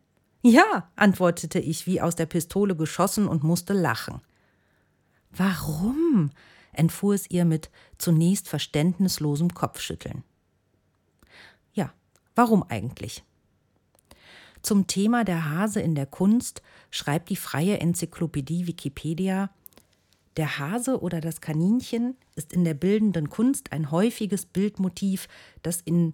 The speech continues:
Mythologie und Kunst in den verschiedensten Kulturen unterschiedliche Bedeutungen annehmen kann.“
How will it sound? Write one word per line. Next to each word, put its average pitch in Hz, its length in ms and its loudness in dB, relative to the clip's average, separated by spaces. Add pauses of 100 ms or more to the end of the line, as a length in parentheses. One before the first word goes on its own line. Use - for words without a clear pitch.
(200)
Mythologie 185 600 -2
und 175 140 -6
Kunst 214 400 0
in 170 100 -2
den 175 140 2
verschiedensten 220 720 -2
Kulturen 220 540 -2
unterschiedliche 180 800 0
Bedeutungen 123 720 -4
annehmen 127 440 -4
kann.“ 127 300 -8